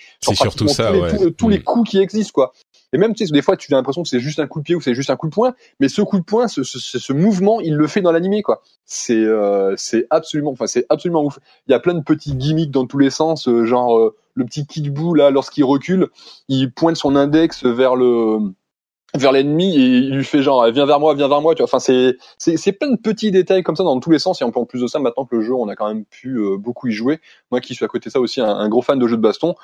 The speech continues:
Speaker 1: le jeu, c'est, au-delà d'être un super bon jeu Dragon Ball, c'est un super bon jeu de baston.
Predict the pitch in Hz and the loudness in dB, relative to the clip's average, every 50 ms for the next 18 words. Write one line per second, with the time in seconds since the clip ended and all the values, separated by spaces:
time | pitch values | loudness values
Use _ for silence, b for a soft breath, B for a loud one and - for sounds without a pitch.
0 | B B B _ 110 110 101 - 151 160 151 - - - 104 101 98 98 95 113 | B B B _ -2 -2 0 0 -2 -2 -2 -4 -2 0 0 0 2 0 0 0
1 | 113 120 123 117 101 - 101 92 - - 135 - 135 117 113 117 110 117 107 98 | 0 0 0 -2 -4 -6 -10 -12 -12 -8 -2 0 0 0 0 -2 -2 -2 -2 -2
2 | 104 107 123 143 147 143 - - - - 175 202 - - 170 - - - 139 147 | 0 0 0 0 0 -2 -6 -6 -2 0 0 0 0 -2 -6 -8 -8 -6 -4 -4
3 | 139 131 135 131 135 135 135 139 - - 123 | -4 -2 -2 -4 -2 -2 -4 -4 -6 -8 -16